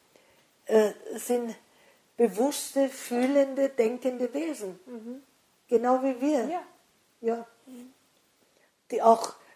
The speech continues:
Speaker 1: äh, einander Hilfe leisten.
Speaker 2: Ja.
Speaker 1: Die also unterirdisch total verbunden sind.
Speaker 2: Mhm.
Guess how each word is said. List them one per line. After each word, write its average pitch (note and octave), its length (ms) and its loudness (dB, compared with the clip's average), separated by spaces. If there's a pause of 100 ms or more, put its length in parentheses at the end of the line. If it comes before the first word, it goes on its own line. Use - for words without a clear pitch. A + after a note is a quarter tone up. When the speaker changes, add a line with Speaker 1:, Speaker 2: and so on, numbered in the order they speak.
(720)
Speaker 1:
äh, A#3 160 -4
einander A#3 400 4
Hilfe C4 500 4 (320)
leisten. G#3 560 -4 (400)
Speaker 2:
Ja. A#3+ 160 -14 (100)
Speaker 1:
Die A3+ 300 -2 (100)
also A3+ 280 4 (1200)
unterirdisch B3 800 2 (340)
total B3+ 340 2
verbunden C#4 600 -2
sind. G#3 300 -6
Speaker 2:
Mhm. C4+ 140 -10